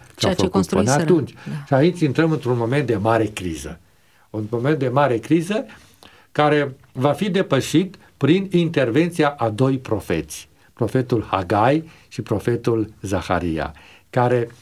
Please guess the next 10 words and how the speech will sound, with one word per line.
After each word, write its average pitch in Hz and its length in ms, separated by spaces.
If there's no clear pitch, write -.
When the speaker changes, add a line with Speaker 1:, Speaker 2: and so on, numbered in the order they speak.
Speaker 1:
vin 151 200
cu 139 180
niște 123 340
mesaje 123 560
foarte 139 580
clare 95 480
și - 140
spune 123 280
așa: 110 400
"Cum? 131 400